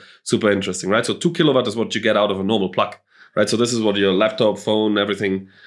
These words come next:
uh, charges from. The, the, the high power ones you mentioned, the ones on the motorways now, hundred and fifty to potentially in the future, seven hundred and fifty kilowatts. We are talking, that's, that's the, that's the power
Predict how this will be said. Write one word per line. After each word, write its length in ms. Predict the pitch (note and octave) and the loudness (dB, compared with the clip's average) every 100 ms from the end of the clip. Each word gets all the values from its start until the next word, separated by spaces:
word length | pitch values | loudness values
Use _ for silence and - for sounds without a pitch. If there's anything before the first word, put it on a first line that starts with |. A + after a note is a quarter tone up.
| _ - | _ -2
uh, 220 | F#2+ F2 | 0 0
charges 420 | - G2 G#2 F#2+ | 2 0 0 -4
from. 240 | - E2 F2 | -6 -6 -2
The, 360 | F2+ F2 - F#2+ | 0 0 -2 -2
the, 360 | F#2 F2+ E2+ | 0 2 2
the 160 | F#2 F2 | 0 0
high 160 | C#3 | 0
power 360 | C3 C#3 A2+ G2 | 0 2 4 4
ones 260 | F#2 F2+ F#2+ | 2 -2 -4
you 80 | |
mentioned, 380 | F#2 E2+ F#2 F2+ | -4 -4 -4 -6
the 60 | F2+ | -4
ones 280 | F#2+ F#2 F#2 | -2 -2 -4
on 140 | F#2 | -4
the 120 | F#2 | -2
motorways 540 | F#2+ C3+ C3 F#2+ D#2+ F2 | 2 4 4 0 -4 -8
now, 240 | E2 D#2+ - - - | -10 -10 -16 -20 -10
hundred 240 | - A2+ G#2+ | 0 4 4
and 100 | G2 | 2
fifty 240 | B2 - | 0 -2
to 260 | - F2 - _ _ - - | -6 -6 -6 _ _ -20 -14
potentially 400 | - A#2 A#2 A2+ | -2 0 2 2
in 60 | G#2 | 0
the 60 | G2 | 0
future, 240 | A2+ G2+ | -4 -2
seven 240 | A#2+ D#3 | 0 2
hundred 200 | A#2 G2+ | 2 2
and 100 | F#2+ | -2
fifty 320 | F#2+ F#2+ F2+ - - _ | -4 -8 -10 -10 -20 _
kilowatts. 320 | - G2 F2+ | 0 2 2
We 80 | G#2 | 0
are 40 | |
talking, 320 | G2+ B2+ - G#2 | 2 0 0 0
that's, 220 | G#2 - | -2 -2
that's 240 | A2 - | -4 -2
the, 240 | A2+ G2 G2 - _ _ _ | 0 0 -2 -16 _ _ _
that's 220 | A2 G#2+ - | -4 -2 -2
the 60 | |
power 600 | F#2+ - B2+ B2 G#2+ - | -6 2 4 4 4 0